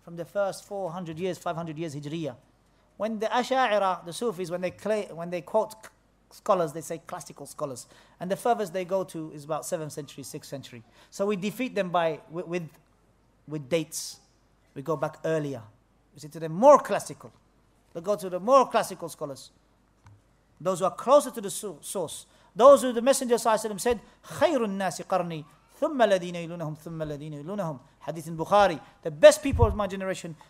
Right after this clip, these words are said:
then them to come after them, then them to come after them." So, uh, Al-Qahtani, Al-Maliki, Salafi, the Imam, he mentions them by name 'cause they lived before his time. And so he took it upon himself to refute them,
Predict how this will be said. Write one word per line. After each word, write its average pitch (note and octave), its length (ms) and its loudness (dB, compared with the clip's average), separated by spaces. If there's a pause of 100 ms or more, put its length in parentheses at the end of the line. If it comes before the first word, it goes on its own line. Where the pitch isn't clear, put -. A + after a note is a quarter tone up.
then G#3+ 160 -2
them A3 160 0
to G#3 80 -12
come G3 180 -6
after F3+ 240 -2
them, E3+ 140 -8
then F3 160 -6
them E3+ 160 -12
to D#3 60 -20
come E3 160 -10
after D#3 200 -6
them." D3 220 -6 (1600)
So, - 160 -6
uh, F#3 300 0
Al-Qahtani, A#3 720 4 (320)
Al-Maliki, A3+ 600 4
Salafi, G3+ 680 0 (500)
the D3+ 160 -16
Imam, G3+ 560 6
he F3 160 -6
mentions B3 540 0
them G#3 200 4
by G3 180 6
name F#3+ 400 0
'cause F3 120 -12
they A3 160 -2
lived A3 360 2 (120)
before F3 300 -2
his E3+ 160 -6
time. E3+ 380 -4 (480)
And D#3 80 -14
so F3+ 140 -4
he F#3+ 320 -4 (100)
took - 160 -14
it F3 60 -10
upon E3+ 220 -10
himself E3 420 -6
to D#3+ 100 -16
refute A3 380 -8
them, D3+ 280 0